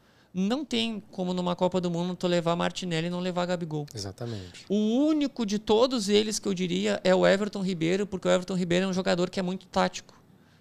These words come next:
Speaker 1: Eu acho que o Everton Ribeiro vai fazer o papel que talvez, se o Paquetá não consiga fazer, o Tite vai querer que faça.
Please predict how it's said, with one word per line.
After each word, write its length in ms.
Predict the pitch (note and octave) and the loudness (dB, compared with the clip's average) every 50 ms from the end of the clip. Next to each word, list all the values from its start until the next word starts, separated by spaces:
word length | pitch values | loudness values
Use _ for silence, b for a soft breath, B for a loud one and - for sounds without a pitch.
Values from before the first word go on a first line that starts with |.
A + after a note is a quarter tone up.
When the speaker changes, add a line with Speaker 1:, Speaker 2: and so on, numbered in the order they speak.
| b b | b b
Speaker 1:
Eu 180 | C#3+ D3 D3 | 2 4 4
acho 240 | D3 D#3+ F#3+ - - | 4 4 2 0 -2
que 60 | - | 0
o 60 | F#3+ F#3 | 2 2
Everton 320 | F#3+ F#3 F#3 - G3 F#3 | 2 2 0 -4 -4 -4
Ribeiro 420 | E3+ F3+ E3+ D#3+ E3 F3+ F#3 G3 | -4 -4 -2 -2 -2 -2 -2 0
vai 160 | F3+ F3+ F#3 F#3 | 0 0 0 0
fazer 320 | - F#3+ F#3 E3+ E3 F3 | 0 -2 -2 0 0 -2
o 80 | F#3+ F#3+ | -2 -2
papel 560 | - G3 F#3 - - F3+ F3 F3+ G3 G3+ G3 - | -2 -4 -4 -2 -2 0 0 0 0 -2 -6 -10
que 140 | - - G3 | -14 -14 -8
talvez, 680 | - - F#3+ F#3 E3 E3+ F3 F3+ G3 G3+ - - - - b b b b b b b | -4 -4 -4 -2 -2 -2 -2 -2 -2 -2 -4 -8 -10 -12 b b b b b b b
se 260 | b - - - G3 | b -6 -4 -2 -2
o 60 | G3 | -4
Paquetá 520 | F3+ - G3 G#3 G3+ - A3 G#3+ - G#3 G#3 | -2 0 0 0 0 -2 -4 -2 -2 -2 -2
não 120 | G#3+ G#3 | -2 -4
consiga 400 | - G#3+ F#3+ - - G3 F3+ G3 | -8 -8 -8 -8 -8 -6 -6 -6
fazer, 320 | F#3 - G3+ F#3 E3 F#3 F#3 | -6 -6 -6 -6 -4 -4 -4
o 80 | F#3+ | -4
Tite 280 | F3+ - - F3 - F#3 | -6 -8 -12 -12 -10 -6
vai 140 | F3 F3+ F3 | -6 -6 -4
querer 220 | - F3+ F3 F3 | -4 -6 -6 -6
que 100 | - - | -8 -8
faça. 380 | - E3+ D#3 D3 - - - | -8 -8 -6 -6 -8 -10 -12